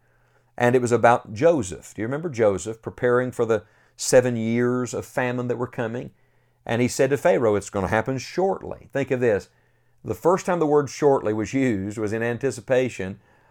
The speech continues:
of a seven-year period. Well, friends, shortly there's another seven-year period coming on this earth, another famine, unlike anything this world has ever seen, a, a tribulation period.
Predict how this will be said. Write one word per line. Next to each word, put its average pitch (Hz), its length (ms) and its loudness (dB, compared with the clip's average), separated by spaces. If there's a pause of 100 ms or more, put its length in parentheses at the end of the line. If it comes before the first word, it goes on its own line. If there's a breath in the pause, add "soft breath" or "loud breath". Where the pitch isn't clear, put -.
(140 soft breath)
of 113 320 4
a 113 60 -2
seven-year 127 580 0
period. 117 640 -4
Well, - 140 -8
friends, 143 340 -2
shortly 156 400 4
there's 110 180 -2
another 123 240 -2
seven-year 104 440 -2
period 104 400 -2
coming 107 240 -4
on 98 140 -6
this 92 200 -8
earth, 92 220 -4
another 110 240 -4
famine, 101 560 -8 (580)
unlike 117 300 -4
anything 120 240 0
this 120 180 -2
world 104 200 2
has 92 80 -4
ever 95 140 0
seen, 113 300 -6
a, 98 160 -2
a 92 60 -6
tribulation 110 720 2
period. 82 500 -6